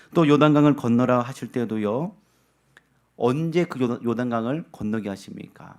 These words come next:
가장 물이 많아서, 물이 불어서 가장 건너기 힘들 때 요단강을 건너라라고 말씀하셔요. 또 가나안을 정복하라라고 하고, 하고서는요, 가장 먼저 만나는 성이 어떤 성입니까?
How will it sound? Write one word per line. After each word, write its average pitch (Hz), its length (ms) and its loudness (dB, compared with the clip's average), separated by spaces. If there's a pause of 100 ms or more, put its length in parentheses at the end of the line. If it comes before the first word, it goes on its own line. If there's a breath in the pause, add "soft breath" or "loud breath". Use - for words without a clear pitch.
가장 165 640 -4
물이 120 300 -4
많아서, 90 500 -8
물이 160 340 -6
불어서 131 480 -10 (220 soft breath)
가장 151 540 -2
건너기 113 600 -6 (160 soft breath)
힘들 185 520 -2
때 190 260 -2 (300 loud breath)
요단강을 117 600 -6
건너라라고 147 1000 -2 (200 soft breath)
말씀하셔요. - 580 -12 (640 soft breath)
또 135 180 4
가나안을 135 520 4
정복하라라고 156 920 2
하고, 131 220 -12 (120)
하고서는요, 127 880 -4 (720 soft breath)
가장 170 360 -4
먼저 147 600 -2 (200)
만나는 110 420 -6
성이 170 500 -8
어떤 120 320 -6
성입니까? 110 680 -12